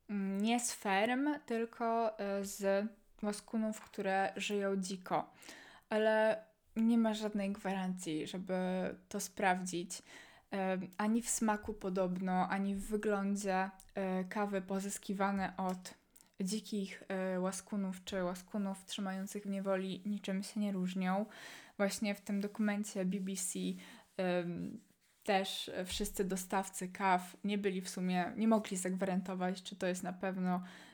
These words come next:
em, kawa z łasku na dzikiego, czy nie. Em, i też stwierdzili, że oni i tak sprzedają obie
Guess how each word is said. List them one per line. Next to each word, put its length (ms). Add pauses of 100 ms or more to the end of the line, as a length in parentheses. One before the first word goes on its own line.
(120)
em, 680 (140)
kawa 560 (880)
z 80
łasku 260
na 140
dzikiego, 520
czy 180
nie. 300 (920)
Em, 880
i 80
też 200
stwierdzili, 680
że 200
oni 440
i 40
tak 220
sprzedają 680 (400)
obie 580